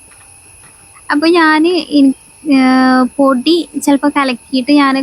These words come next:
കുറുക്കിയെടുത്തിട്ട് അങ്ങനെ ഉണ്ടാക്കിയെടുക്കലുണ്ട് കേട്ടോ. അപ്പോൾ അതങ്ങനെ ആകുമ്പോൾ നല്ല സോഫ്റ്റ് ഉണ്ടാവും നമ്മുടെ നൂൽപുട്ടിൻ്റെ പൊടിക്ക്. ഇനിയിപ്പോൾ ഇതിപ്പോൾ എങ്ങനെയാണെന്നുള്ളത് അറിയില്ല.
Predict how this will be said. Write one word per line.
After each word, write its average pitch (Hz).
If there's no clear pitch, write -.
കുറുക്കിയെടുത്തിട്ട് 254
അങ്ങനെ 233
ഉണ്ടാക്കിയെടുക്കലുണ്ട് 208
കേട്ടോ. 208
അപ്പോൾ -
അതങ്ങനെ 285
ആകുമ്പോൾ 349
നല്ല 285
സോഫ്റ്റ് 262
ഉണ്ടാവും 233
നമ്മുടെ 226
നൂൽപുട്ടിൻ്റെ 214
പൊടിക്ക്. 202
ഇനിയിപ്പോൾ 196
ഇതിപ്പോൾ 226
എങ്ങനെയാണെന്നുള്ളത് 262
അറിയില്ല. 220